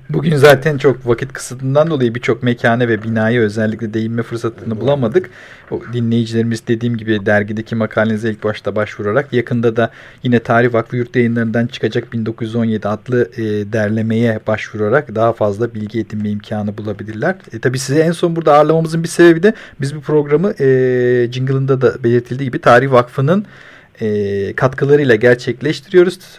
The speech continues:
Speaker 1: Mehmet Alkan da sonuç itibariyle son dönem en son Tarih Vakfı'nın başkanı sıfatıyla da konuşmuş oldu bugün burada.
Speaker 2: Evet,
Speaker 1: Onun için
Speaker 2: bunlar
Speaker 1: çok
Speaker 2: da
Speaker 1: teşekkür
Speaker 2: hem
Speaker 1: ediyoruz
Speaker 2: Açık Radyo
Speaker 1: kendisine.
Speaker 2: sitesinde,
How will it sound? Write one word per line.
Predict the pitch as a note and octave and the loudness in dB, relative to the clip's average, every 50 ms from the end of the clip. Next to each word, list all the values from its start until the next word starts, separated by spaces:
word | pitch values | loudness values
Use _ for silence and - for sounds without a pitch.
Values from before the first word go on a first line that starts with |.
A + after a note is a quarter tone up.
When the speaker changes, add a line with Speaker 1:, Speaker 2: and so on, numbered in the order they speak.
| - - | -8 -4
Speaker 1:
Mehmet | C#3 C#3 C3+ C#3 C3 C#3 | -2 0 0 2 4 4
Alkan | C3 C3 C3+ - C3+ C3 C3 | 4 4 2 0 -2 2 2
da | D#3+ F3+ F3+ | 2 2 2
sonuç | F3 - C#3+ C3+ C3+ | 2 -2 -4 -6 -6
itibariyle | - - A2 A2 A2+ D3 E3 | -4 0 0 2 2 2 0
son | E3 - - C3+ B2+ A2+ | -2 -2 -4 -4 -2 -2
dönem | A#2 A2 C#3 D3+ | -2 -2 -2 -2
en | C3+ B2 A#2+ | 0 -2 -2
son | - - A2+ B2 D#3 | -2 -2 -4 -4 -2
Tarih | - - G#2 A2 B2 B2 | 0 0 2 2 2 2
Vakfı'nın | A2+ G2 G2 - - G#2 A#2+ E3 D#3 B2 | 0 -2 -4 -4 -8 -8 -6 -4 0 0
başkanı | A#2 A2+ - - B2 A#2+ A#2+ A2 - - | 0 0 0 -2 0 0 0 -2 -4 -8
sıfatıyla | - - - - G2+ - - - A2 A2+ G2+ F#2+ | -20 -16 -8 -6 -6 -6 -6 -6 -4 -4 -2 -2
da | G#2+ G2 - - _ | -4 -6 -6 -10 _
konuşmuş | - - A2 G2+ G#2 - - G2+ - - | -10 -8 -8 -8 -8 -10 -12 -12 -12 -8
oldu | - A#2 A2+ G2+ G#2+ A2+ G#2+ | -6 -6 -6 -6 -6 -8 -8
bugün | G#2+ G2+ G#2+ G2+ G#2 G2+ | -8 -8 -6 -6 -6 -6
burada. | G#2 G#2 - D#3+ G3 G#3 - - - - A#2 | -8 -4 -2 -2 -2 -2 -4 -10 -16 -12 -10
Speaker 2:
Evet, | A2+ G#2 F#2+ - - | -10 -10 -10 -4 -2
Speaker 1:
Onun | C3 C3+ C3 | -2 0 0
için | A#2+ | 0
Speaker 2:
bunlar | C3 B2+ | 0 0
Speaker 1:
çok | B2 - A2 | 0 0 0
Speaker 2:
da | A#2 | 0
Speaker 1:
teşekkür | B2+ A#2+ - D3 B2 B2+ C3 | -2 -2 -2 -4 -2 -2 -2
Speaker 2:
hem | C3+ | -2
Speaker 1:
ediyoruz | B2+ C3+ C3 A#2+ B2 | -2 -2 -4 -4 -4
Speaker 2:
Açık | - - - | -8 -6 -4
Radyo | A#2+ A2+ A2 | -2 -2 -2
Speaker 1:
kendisine. | G#2 G#2+ G#2+ G#2 A#2 | -4 -6 -8 -8 -10
Speaker 2:
sitesinde, | - A2 G2+ - G2+ F2+ - - G2 F#2+ F#2+ F#2+ G2+ A#2+ C3+ D3 | -12 -12 -10 -10 -10 -10 -10 -14 -14 -12 -12 -8 -6 -6 -8 -8